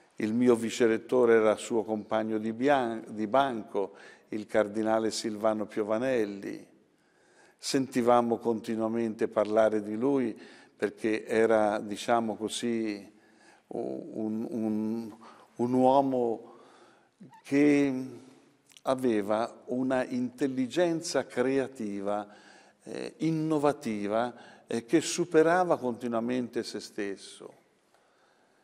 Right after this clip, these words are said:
E poi per le sue scelte così radicali e coerenti, per il primato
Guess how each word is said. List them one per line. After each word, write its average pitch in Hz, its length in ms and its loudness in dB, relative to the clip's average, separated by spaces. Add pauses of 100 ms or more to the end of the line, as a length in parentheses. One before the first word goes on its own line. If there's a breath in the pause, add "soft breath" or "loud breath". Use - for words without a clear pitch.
(420 soft breath)
E 151 60 2
poi 120 1120 -8 (240)
per 104 220 -8
le 104 120 -6
sue 117 300 -4
scelte 104 920 -6 (600 soft breath)
così - 580 -4
radicali 113 1300 -4
e - 180 -12
coerenti, 107 1080 -4 (1300 soft breath)
per 123 180 0
il 139 160 0
primato 135 960 -4